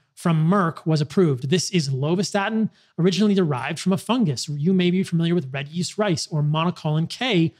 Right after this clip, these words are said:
which is the substance found in red yeast rice. It's also found in oyster mushrooms and a few other things in nature. It is a mycotoxin.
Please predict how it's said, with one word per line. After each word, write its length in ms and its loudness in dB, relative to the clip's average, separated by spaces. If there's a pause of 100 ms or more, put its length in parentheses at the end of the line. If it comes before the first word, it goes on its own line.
(280)
which 200 2
is 200 2
the 340 2
substance 500 -2
found 260 0
in 80 2
red 140 -4
yeast 240 -4
rice. 260 0
It's 100 -10
also 200 -4
found 240 -2
in 80 -4 (100)
oyster 280 -2
mushrooms 640 0 (320)
and 120 2
a 40 -4
few 260 2
other 220 0
things 300 0
in 120 -2
nature. 420 -2 (240)
It 120 2
is 180 0
a 160 2
mycotoxin. 1500 -2